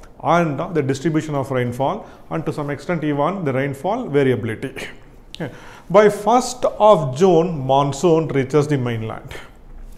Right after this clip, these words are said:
By fifth of June, it crosses, uh, Kerala. It reaches Karnataka. By tenth of June, it reaches, uh, Maharashtra. And this, these lines are nothing but indirectly, these are,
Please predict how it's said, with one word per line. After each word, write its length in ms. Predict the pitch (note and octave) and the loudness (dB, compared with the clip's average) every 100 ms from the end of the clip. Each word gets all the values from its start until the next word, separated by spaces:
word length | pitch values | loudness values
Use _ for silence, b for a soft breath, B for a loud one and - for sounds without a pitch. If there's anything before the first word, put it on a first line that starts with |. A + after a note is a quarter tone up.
| b b b b b b | b b b b b b
By 200 | D#3 F#3+ | 4 6
fifth 420 | F#3+ - A#3 A#3 - | 6 2 -2 0 4
of 300 | B3 F3 D3+ | 4 4 2
June, 600 | G3+ F#3+ F#3 G3+ - - - | 6 6 4 -2 -12 -16 -4
it 220 | D#3 - | -4 -2
crosses, 640 | C3+ C#3 C#3 E3 F3 C#3+ A#2+ | 2 6 6 8 8 8 4
uh, 160 | D3+ | 0
Kerala. 540 | D3+ C3+ A#2 A#2+ B2 - - - - - | 0 0 2 0 0 -8 -16 -20 -20 -6
It 180 | D3 C3+ | -6 -2
reaches 280 | C3 C#3+ C3+ | -2 -2 -2
Karnataka. 680 | B2 A2+ B2 A#2+ A#2+ - - - b b b b | -4 -2 0 0 0 -2 -6 -18 b b b b
By 180 | C#3 F3 | 2 4
tenth 480 | F3 F3 G3 A3 - | 4 2 0 0 2
of 340 | B3 G3 D3+ | 4 4 2
June, 460 | C#3 G3 F3+ F#3+ F#3+ F3 | 4 6 6 2 -4 -4
it 200 | D3+ - | -4 0
reaches, 640 | C#3 C#3 - F3 D#3+ B2+ A#2 | -2 0 6 8 8 4 0
uh, 140 | F3+ - C3+ | 0 0 -2
Maharashtra. 960 | A#2+ A#2+ A#2+ A#2+ - - C3 E3 - - B B B | 2 4 4 2 -2 2 4 4 0 -12 B B B
And 140 | C#3+ | 2
this, 200 | D3+ G3+ | 4 4
these 300 | F#3 D3+ D#3 | 2 0 0
lines 360 | D3+ C#3+ F#3+ F#3+ | 2 2 2 2
are 140 | G#3 | 4
nothing 400 | E3 C#3 B2+ D#3+ | 2 -2 -4 -2
but 220 | D#3+ D#3 C3+ | 0 0 -2
indirectly, 560 | B2+ C#3 D3 D3 E3 | 0 2 0 -2 -4
these 280 | D3+ B2+ A#2 | -2 -2 2
are, 300 | D#3+ D3+ C3+ | 4 6 4